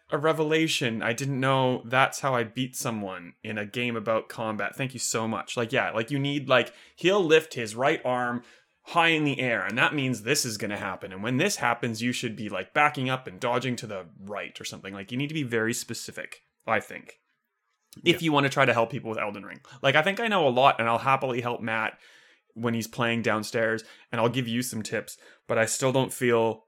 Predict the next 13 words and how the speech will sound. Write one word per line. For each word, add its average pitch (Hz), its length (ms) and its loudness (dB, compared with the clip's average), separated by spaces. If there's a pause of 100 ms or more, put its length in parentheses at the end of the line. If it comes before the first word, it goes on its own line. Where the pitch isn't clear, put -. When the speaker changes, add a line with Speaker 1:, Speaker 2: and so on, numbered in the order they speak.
Speaker 1:
confident 117 540 0
enough 113 440 -4 (400)
to 127 80 -6
try, 113 800 2 (240)
even, 175 260 2
like, 185 260 0
for 113 320 0
beginners, 110 640 -6 (240)
to - 80 -4
try 120 240 2
to, 120 160 4
like, 110 300 -6
articulate 101 1040 -6